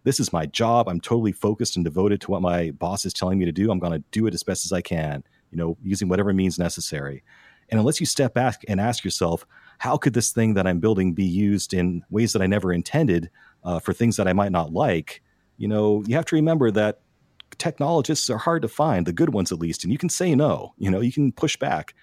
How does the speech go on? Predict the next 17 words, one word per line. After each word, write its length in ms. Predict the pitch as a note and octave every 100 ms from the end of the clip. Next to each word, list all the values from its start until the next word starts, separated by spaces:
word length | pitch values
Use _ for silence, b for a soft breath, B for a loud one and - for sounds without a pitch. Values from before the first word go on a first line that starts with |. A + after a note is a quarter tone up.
| b b b b
And 100 | G#2+
I 20 |
think 100 | C#3
it's 100 | C3+
very 200 | E3+ B2
encouraging 440 | G2+ - F3+ G#2+ F#2
that 100 | F#2
we're 80 | F#2+
seeing, 420 | - B2 G2+ F#2+
you 80 | F#2+
know, 140 | F#2
people 240 | - A#2+
within 280 | G2+ G2+ C3
Google 300 | F#2+ G2 E2+
or 140 | D2+ D#2
within 280 | F2+ C3
Facebook 540 | A#2 G#2 A#2 - D#2+